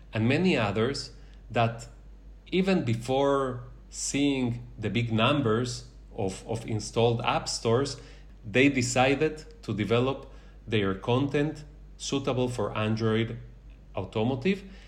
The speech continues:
and this will help them being better positioned in front of the O E M. The second parameter we're checking is O E M wish lists.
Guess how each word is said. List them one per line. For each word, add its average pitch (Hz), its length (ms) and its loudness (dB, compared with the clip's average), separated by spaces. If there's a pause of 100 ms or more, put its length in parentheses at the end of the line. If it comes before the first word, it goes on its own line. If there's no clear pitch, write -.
(160)
and 117 160 2
this 185 220 4
will 175 300 2
help 160 460 2
them 131 220 0
being 139 440 0
better 127 380 2
positioned 117 880 -2
in 98 140 -4
front 107 420 -2
of 101 140 -6
the 95 280 0
O 107 220 -2
E 92 100 0
M. - 160 -8 (580)
The 123 120 0
second 185 340 0
parameter 143 880 0
we're 123 380 0
checking 156 520 0
is 120 440 -2 (480)
O 156 240 4
E 131 120 2
M 139 180 2
wish 113 360 2
lists. - 520 -12